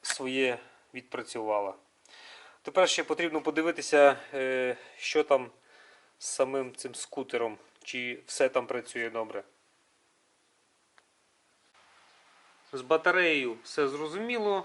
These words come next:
Зараз потрібно перевірити, чи працює наш двигун, е, ручка газу, контролер і ось це управління.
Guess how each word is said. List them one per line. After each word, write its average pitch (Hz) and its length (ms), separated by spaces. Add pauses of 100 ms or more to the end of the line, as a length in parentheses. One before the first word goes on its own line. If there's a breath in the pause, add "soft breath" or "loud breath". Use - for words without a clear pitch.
(160)
Зараз 147 440
потрібно 151 680 (420 loud breath)
перевірити, 147 640
чи 135 300 (340 loud breath)
працює 147 520
наш 127 400
двигун, 175 640 (280)
е, 131 380
ручка 135 500
газу, 190 540 (580 soft breath)
контролер 180 920 (260)
і 175 280 (1400 soft breath)
ось 139 200
це 151 260
управління. 131 800